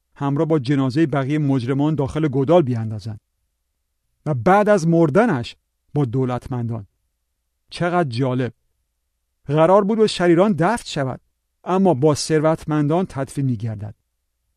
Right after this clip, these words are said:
یوسف رامه‌ای کاری را انجام می‌دهد که خودش دلش می‌خواهد.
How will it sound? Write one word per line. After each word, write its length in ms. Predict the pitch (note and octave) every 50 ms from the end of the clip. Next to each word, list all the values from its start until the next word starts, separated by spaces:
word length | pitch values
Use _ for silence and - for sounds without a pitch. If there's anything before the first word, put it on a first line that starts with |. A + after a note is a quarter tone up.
| _ _ _ _ _ _ _ _ _ _ _ _ _ _ _ _ _ -
یوسف 500 | C#3+ D#3 F3 F3+ F3+ E3+ - - G3+ F#3+
رامه‌ای 680 | C4 G#3+ F3+ E3 E3+ D#3+ D#3+ E3 D#3+ D#3 E3 D#3+ C3 - _ _ _ _ _ _ -
کاری 320 | - - F#3+ G#3 A3+ A#3+
را 120 | A3+ A3+
انجام 320 | G3+ F#3 E3 B2+ C#3+ C3+ C3
می‌دهد 420 | C3 C3 A#2+ A#2+ B2+ C#3 D3 C#3 _ _ _ _ _
که 120 | - E3+
خودش 460 | - - - G#3 G3 G3+ G3 F#3+ - -
دلش 320 | D#3 C3+ B2+ B2 - -
می‌خواهد. 380 | C3 B2 A2+ - A#2 A#2 -